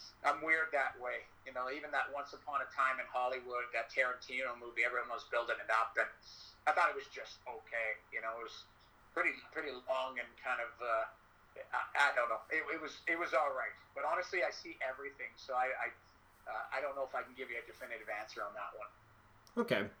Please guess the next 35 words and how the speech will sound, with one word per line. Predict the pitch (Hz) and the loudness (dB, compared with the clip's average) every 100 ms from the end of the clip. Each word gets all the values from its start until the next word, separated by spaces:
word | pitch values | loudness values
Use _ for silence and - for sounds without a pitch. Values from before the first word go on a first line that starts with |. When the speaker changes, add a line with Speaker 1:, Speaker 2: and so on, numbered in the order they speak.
| - - - | -12 -10 4
Speaker 2:
So | - | 8
given | 180 214 254 | 12 12 12
your, | 214 175 165 143 - | 12 12 10 8 4
your | 127 156 147 135 - | 8 12 12 12 8
career | - 156 147 139 | 4 8 10 10
as | 131 135 | 10 8
an | |
N | 131 | 8
H | 131 135 | 6 6
L | 123 | 6
goalie, | 123 156 139 120 | 8 10 12 12
I've | - 139 | 10 12
gotta | 175 190 | 12 12
ask: | 127 127 107 - - | 12 10 8 0 8
Have | 165 180 | 12 12
you | 240 | 12
been, | 214 208 | 12 12
ever | 170 175 165 | 12 10 10
been | 156 | 10
hit | 156 - | 8 4
with | 143 135 | 4 4
a | |
puck | - 147 - - - - | 6 6 6 2 -12 -4
between | 131 127 | 2 2
the | 107 | 4
benches? | 104 90 - - - - - - - - | 2 0 -2 -4 -6 -16 -20 -20 -20 -4
Speaker 1:
Yes. | 131 127 - - - - - - - | 2 2 0 -4 -14 -16 -20 -18 0
Between | 139 - 185 | 0 2 0
the | 180 | 4
benches | 165 160 156 143 - | 6 6 2 -8 -8
doing | 160 156 | -4 -4
color? | - 151 190 254 - - 147 | 2 2 4 0 -4 -12 0
Yes. | 147 123 - - 135 | 2 2 -4 -2 8
I, | 135 131 127 | 10 10 6
uh, | 127 127 | 6 6